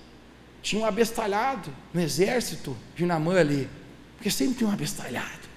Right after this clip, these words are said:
é ou não é? E ele via Naamã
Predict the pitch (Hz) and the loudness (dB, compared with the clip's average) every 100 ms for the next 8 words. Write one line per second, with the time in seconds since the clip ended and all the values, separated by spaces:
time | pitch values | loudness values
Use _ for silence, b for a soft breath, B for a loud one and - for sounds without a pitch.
0 | - - 220 208 151 - - - - - | -16 -4 0 0 0 -6 -12 -18 -18 -18
1 | - - - - - - - - - - | -20 -20 -20 -20 -20 -20 -20 -20 -20 -20
2 | - - 202 208 180 285 247 175 170 202 | -10 2 4 6 6 6 6 4 2 4
3 | 185 233 247 202 156 | 6 6 6 4 0